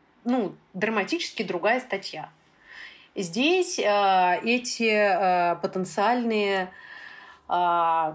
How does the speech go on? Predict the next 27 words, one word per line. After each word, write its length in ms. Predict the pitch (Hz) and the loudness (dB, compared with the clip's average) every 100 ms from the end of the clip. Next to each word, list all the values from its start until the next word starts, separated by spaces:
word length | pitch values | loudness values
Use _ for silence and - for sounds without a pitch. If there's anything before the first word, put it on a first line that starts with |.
| 156 | -6
подписки 480 | 170 - 233 - 208 | -6 -4 -6 -4 -2
о 60 | |
неразглашении. 1000 | 214 208 202 202 208 - 196 160 160 160 - | 0 0 0 0 0 0 -2 -2 -8 -10 -4
Э, 380 | 208 190 175 170 | 0 0 0 -2
и 840 | 208 190 185 185 180 180 175 170 - - | -4 -2 -2 0 0 0 0 -4 -8 -6
адвокаты, 420 | 202 151 277 294 | -6 0 0 0
конечно, 340 | 220 247 254 196 | 0 0 -2 -4
пытаются 440 | 208 254 262 214 | 0 0 0 -4
перехитрить 760 | 208 208 208 208 269 302 151 - | -4 -4 -4 -4 -2 -2 -4 -8
эту 260 | 214 185 | -8 -8
систему, 720 | 175 185 - 262 254 170 151 156 | -8 -8 -6 -2 -2 -4 -10 -10
да, 240 | 175 202 226 | -2 0 2
и 200 | 175 170 | 0 0
Иван 280 | 196 185 | 0 0
Павлов 360 | 151 247 240 185 | 0 0 0 -4
сегодня 440 | - 160 196 190 | -6 -4 -4 -4
специально 540 | 180 - - 226 233 175 | -6 -10 -2 0 0 -2
остался 440 | - 196 196 - | -2 -2 -2 -6
за 140 | 156 190 | -8 -8
стенами 480 | - 165 185 262 | -8 -6 -4 -2
сизо, 480 | 214 - 170 190 165 - _ _ _ | -4 -6 -4 -4 -4 -8 _ _ _
чтобы 360 | - - 170 180 | -8 -6 -4 -4
его 160 | 180 | -2
не 140 | 190 160 | -4 -4
вынудили 500 | 185 262 220 180 170 | -2 -2 -2 -4 -4
давать 320 | 165 156 156 | -4 -4 -6
подписку. 640 | - - - 156 - 135 | -12 -12 -14 -14 -12 -14